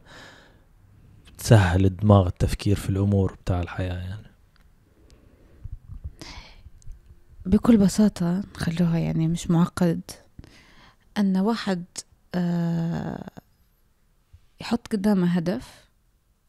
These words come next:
Speaker 2: ويسعى له، واللي يصير بعده هو مش ضامنه.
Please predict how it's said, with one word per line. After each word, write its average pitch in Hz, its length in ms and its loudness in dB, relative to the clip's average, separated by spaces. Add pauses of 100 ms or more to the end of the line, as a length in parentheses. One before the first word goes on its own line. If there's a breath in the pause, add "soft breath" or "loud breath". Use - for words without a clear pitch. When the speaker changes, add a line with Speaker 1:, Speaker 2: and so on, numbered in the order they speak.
(1400 soft breath)
Speaker 2:
ويسعى 170 1200 0
له، 240 140 -2 (1400)
واللي 233 380 0
يصير 240 460 2
بعده 190 480 2 (2000)
هو 226 260 6
مش 214 180 4
ضامنه. 175 380 4